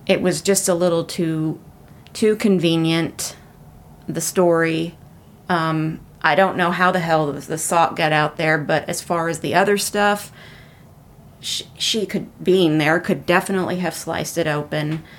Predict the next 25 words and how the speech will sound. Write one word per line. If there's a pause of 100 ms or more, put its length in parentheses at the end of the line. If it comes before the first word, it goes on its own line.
(600)
She
could
definitely
have
done
the
thing, (200)
uh, (420)
killed
her
kids,
and
then
she
could
have (120)
sliced
her
neck
and
could
have
stabbed
herself
and,